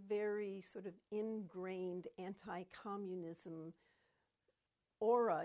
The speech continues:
in the United States, it was very hard for any of these initial attempts at reconciliation to go anywhere. Now, all of that changed when Richard Nixon became president of the United States in nineteen sixty-eight.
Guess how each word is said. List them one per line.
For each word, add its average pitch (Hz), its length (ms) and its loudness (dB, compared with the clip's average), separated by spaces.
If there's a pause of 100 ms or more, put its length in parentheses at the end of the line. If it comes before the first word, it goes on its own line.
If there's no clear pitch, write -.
in 208 200 -2
the 185 80 -2
United 170 440 -4
States, - 540 -4
it - 80 -8
was 220 200 -4
very 254 260 0
hard 202 400 -8
for 185 280 -8
any 226 280 -2
of 185 160 -6
these 175 420 -6
initial 190 640 -4
attempts 180 720 -8
at 185 160 -8
reconciliation 170 960 -8
to 202 100 -18
go 160 240 -6
anywhere. - 480 -14 (800)
Now, 208 260 -2 (160)
all 247 240 4
of 269 100 -4
that 226 240 0
changed 160 640 -6 (100)
when 180 720 -4 (180)
Richard 190 400 -6
Nixon 170 520 -8
became 170 420 -8
president 175 580 -8
of 165 120 -10
the 160 60 -14
United 156 380 -8
States - 380 -10
in 160 120 -6
nineteen 165 380 -8
sixty-eight. - 640 -12